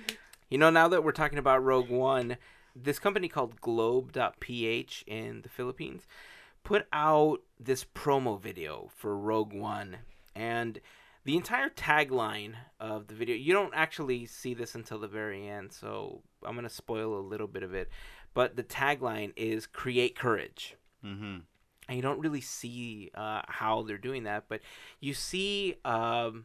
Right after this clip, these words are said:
Speaker 1: like, a brother and sister, it looks like they are. They,
Speaker 2: That's what it
Speaker 1: they
Speaker 2: looks
Speaker 1: don't
Speaker 2: like.
Speaker 1: really say what they are, but it kinda looks like they're a brother and sister. The brother's the older of the two, and, you know, the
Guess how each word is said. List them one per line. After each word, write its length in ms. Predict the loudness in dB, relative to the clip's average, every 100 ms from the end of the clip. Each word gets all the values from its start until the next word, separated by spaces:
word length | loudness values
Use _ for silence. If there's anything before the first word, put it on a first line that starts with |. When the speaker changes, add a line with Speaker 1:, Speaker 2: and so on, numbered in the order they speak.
| _
Speaker 1:
like, 160 | -6 -2
a 40 |
brother 260 | 4 4 2
and 140 | -2
sister, 420 | -4 -4 -4 -6 -6
it 60 | -4
looks 220 | -4 -2
like 160 | -4
they 140 | -2 0
are. 300 | 2 2 0
They, 180 | 0 2
Speaker 2:
That's 140 | 4
what 60 | 4
it 20 |
Speaker 1:
they 80 | 6
Speaker 2:
looks 80 |
Speaker 1:
don't 80 | 4
Speaker 2:
like. 100 | 6
Speaker 1:
really 380 | 6 6 4 0
say 400 | -4 2 6 8
what 180 | 6 0
they 140 | 0
are, 180 | 0 0
but 140 | -2
it 120 | 0 4
kinda 200 | 6 6
looks 200 | 2 -2
like 140 | -4
they're 160 | -2 -4
a 60 |
brother 320 | -4 -4 -2
and 120 | -4 -8
sister. 460 | -14 -10 -8 -8 -10 -20 -20 -6 0
The 80 | 6
brother's 340 | 8 6 4
the 140 | 6
older 260 | 6 4 0
of 80 | -2
the 80 | -4
two, 440 | 0 0 0 -4
and, 520 | -6 -4 -2 -4 -6 -10
you 140 | -8
know, 140 | -6 -6
the 360 | -4 -4 -4